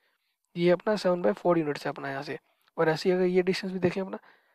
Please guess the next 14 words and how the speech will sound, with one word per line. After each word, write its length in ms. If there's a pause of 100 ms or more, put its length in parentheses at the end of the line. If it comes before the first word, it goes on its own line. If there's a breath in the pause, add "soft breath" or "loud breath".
(240 soft breath)
ये 100
भी 60
अपना 180
सेवन 240
बाई 100
फ़ोर 220
यूनिट्स 260
है 60
अपना 120
वाई 160
एक्सिस 300
से, 120 (360)
ठीक 140
है। 80